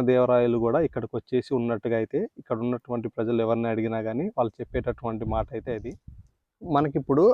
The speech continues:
అక్కడ దూరంగా కనిపిస్తూ ఉన్నది కదా, అదే అనంతగిరి కోట. ఇప్పుడు ఆ అనంతగిరి కోట సమీపంలోనే ఇక్కడ దగ్గరలో ఉన్నటువంటి యోగ నరసింహస్వామి అని చెప్పేసి దేవాలయం అయితే ఉంది. ఇది సుమారు ఒక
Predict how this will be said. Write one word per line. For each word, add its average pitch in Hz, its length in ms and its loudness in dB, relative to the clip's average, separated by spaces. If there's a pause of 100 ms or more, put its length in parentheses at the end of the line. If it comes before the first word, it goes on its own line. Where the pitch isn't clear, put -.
(180)
అక్కడ 143 180 10 (180)
దూరంగా 190 580 12
కనిపిస్తూ 151 400 4 (100)
ఉన్నది 131 280 8
కదా, 147 160 6 (600)
అదే 156 160 4 (220)
అనంతగిరి 135 540 0
కోట. 120 180 -2 (800)
ఇప్పుడు 131 220 -2
ఆ - 20 2 (120)
అనంతగిరి 151 520 2 (120)
కోట 139 200 6 (160)
సమీపంలోనే 135 840 2 (220)
ఇక్కడ - 240 0 (180)
దగ్గరలో 135 440 4 (100)
ఉన్నటువంటి 120 600 0 (200)
యోగ 135 300 4
నరసింహస్వామి 120 760 -2
అని 113 140 -8
చెప్పేసి 117 400 -4 (120)
దేవాలయం 120 500 2
అయితే 117 200 -4
ఉంది. 107 220 -6 (720)
ఇది 143 100 4 (120)
సుమారు 147 480 6 (220)
ఒక - 140 2